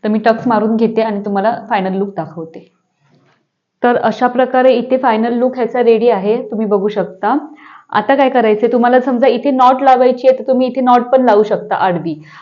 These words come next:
आणि समजा तुम्हाला बटन लावायचं, तुम्ही इथे बटन पण लावू शकता. हे बघा, आता बटन लावण्यासाठी, आता हा असा राहिलाय,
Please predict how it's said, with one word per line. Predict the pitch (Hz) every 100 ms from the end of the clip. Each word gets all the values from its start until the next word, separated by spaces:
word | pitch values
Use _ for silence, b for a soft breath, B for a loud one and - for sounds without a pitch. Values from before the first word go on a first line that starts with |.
| B
आणि | 196 214
समजा | 214 254 233 254
तुम्हाला | 269 262 254
बटन | 262 240 240 247
लावायचं, | 247 220 220 220
तुम्ही | 240 240 247
इथे | 247 277
बटन | 269 269 254
पण | 262 247
लावू | 190 180
शकता. | 180 175 -
हे | 185
बघा, | 170 156 165 _ _ _ b b b -
आता | 233
बटन | 233 233 254
लावण्यासाठी, | 254 240 254 269 269
आता | - 220 233
हा | 214 254
असा | 247 285
राहिलाय, | 277 240 226 226 220 151